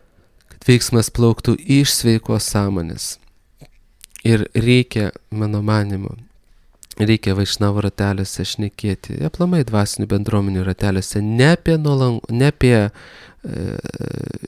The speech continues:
buvimą Šiaudų gatvėse ar ten nuolankų už nuolankę, bet apie savivertės atstatymą. Tai yra nulinis bazinis lygis, nuo kurio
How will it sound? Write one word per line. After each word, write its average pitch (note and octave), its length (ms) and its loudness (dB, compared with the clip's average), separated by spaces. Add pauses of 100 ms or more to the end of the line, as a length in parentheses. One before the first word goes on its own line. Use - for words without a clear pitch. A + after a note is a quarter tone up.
buvimą A#2 640 2
Šiaudų G#2+ 480 0
gatvėse G#2 560 0
ar - 80 -6
ten G2+ 180 0
nuolankų G2+ 460 0
už - 160 -8
nuolankę, - 320 -6
bet G#2+ 240 -2
apie - 160 -2
savivertės G#2+ 800 -2
atstatymą. - 640 -8 (600)
Tai A2+ 120 2
yra G#2+ 120 4
nulinis B2 640 4
bazinis G#2 560 2
lygis, A2+ 360 -2
nuo G2+ 140 0
kurio G#2+ 340 0